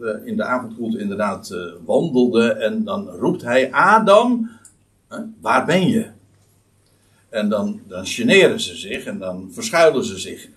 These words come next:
Dat was kennis van kwaad. In feite was het ook, en dat is het mooie,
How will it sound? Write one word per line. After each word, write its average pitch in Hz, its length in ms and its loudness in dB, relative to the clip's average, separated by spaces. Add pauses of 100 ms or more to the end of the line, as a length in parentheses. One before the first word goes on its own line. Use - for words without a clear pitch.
(120)
Dat - 200 -2
was 160 300 -4
kennis 185 320 0
van 135 140 -8
kwaad. 208 280 2
In 190 100 0
feite 330 420 4
was 202 160 2
het - 180 -12
ook, - 520 4 (260)
en - 160 -16
dat 269 200 -4
is 226 100 -6
het 208 80 -4
mooie, 208 500 2